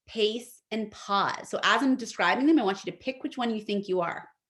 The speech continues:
Pitch is the most common to work on. This is,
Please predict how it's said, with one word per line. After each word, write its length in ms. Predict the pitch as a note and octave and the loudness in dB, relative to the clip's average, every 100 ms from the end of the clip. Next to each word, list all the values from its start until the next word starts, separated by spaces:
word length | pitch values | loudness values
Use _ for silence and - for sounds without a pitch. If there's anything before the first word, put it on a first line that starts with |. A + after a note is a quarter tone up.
| _ _ _ - _ | _ _ _ -20 _
Pitch 240 | - C#4+ - | 0 0 2
is 80 | F#4+ | 2
the 80 | |
most 220 | D#4+ C#4 - | 2 2 0
common 480 | B3+ A3+ E3+ - - - - _ | 2 2 0 -4 -12 -18 -20 _
to 100 | - | -2
work 220 | B3+ C4+ | 2 2
on. 260 | A#3 - - - - | 0 -4 -10 -16 -4
This 180 | D4+ F#4+ | -2 4
is, 380 | B3 F3+ G3+ | 4 4 2